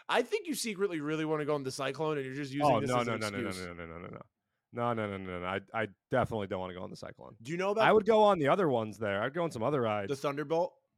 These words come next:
Speaker 2: Dude, the Cyclone is how old now?
Speaker 1: You ever, but there's rides like that. Like, you ever go to Ride Playland and ride the, uh,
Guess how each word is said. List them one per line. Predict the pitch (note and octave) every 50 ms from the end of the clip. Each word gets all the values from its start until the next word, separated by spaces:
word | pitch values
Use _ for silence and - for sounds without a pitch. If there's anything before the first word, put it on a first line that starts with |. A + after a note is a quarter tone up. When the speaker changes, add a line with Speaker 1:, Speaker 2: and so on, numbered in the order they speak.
| _ _ _ _ _ _ _ _ _ -
Speaker 2:
Dude, | F#3+ F#3+ F#3+ E3+
the | F3 E3+
Cyclone | - - A#3 B3+ C4 - B3+ A#3+ A3 G3+
is | E3+ C3
how | D3 E3+ F3 F3+ F#3
old | F#3 F#3 F#3 F3
now? | F3+ F#3 F#3 F#3 F3+ F3+ F3+ F3+ E3+ - - _ _ _ _
Speaker 1:
You | C3+ D3+ A3+ C#4
ever, | D4+ F4 F#4 -
but | A4+ -
there's | C5+ B4+ F4+ A#3
rides | F3 C3+ A2+ B2 C3 D3+
like | C#3+ C3+ F#3+
that. | F3+ F3+
Like, | D3+ D3 C3+
you | F#3
ever | F3 F3+
go | F#3+ F3
to | D3
Ride | C3 C#3 D3+ D#3 D3+
Playland | - E3 D3 D3 D#3+ E3 F3 F3 E3+ C#3+
and | B2 A#2+
ride | B2 B2 B2+ C3 B2+ A#2
the, | B2 B2 B2 A#2
uh, | A2+ A2 G#2+ G#2